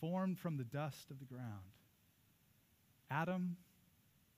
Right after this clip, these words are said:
humankind, you are merely dust. Made in the image of God, dignity. Made from the dust of the ground, humility. And Eve herself made from Adam's side. But there's also not just dignity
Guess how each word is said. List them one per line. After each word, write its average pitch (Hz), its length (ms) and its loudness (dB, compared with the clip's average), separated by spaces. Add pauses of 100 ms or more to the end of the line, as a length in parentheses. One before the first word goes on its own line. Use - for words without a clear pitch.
(240)
humankind, 180 800 2
you 143 160 -2
are 135 100 2
merely 175 680 0 (420)
dust. - 640 -4 (560)
Made 185 180 12
in 240 100 12
the 233 140 12
image 220 180 8
of 202 120 6
God, 214 360 8
dignity. 208 600 8 (1040)
Made 185 240 6
from 208 100 6
the 185 80 6
dust 185 340 6
of 190 60 4
the 175 80 2
ground, 156 540 4 (880)
humility. 139 720 2 (500)
And 147 80 2
Eve 175 240 6
herself 165 560 4
made 156 320 2
from 131 240 0
Adam's 135 540 0 (240)
side. 120 580 0 (480)
But 151 120 -4
there's 180 180 2
also 214 300 4
not 185 180 2
just 147 180 -2
dignity 185 560 6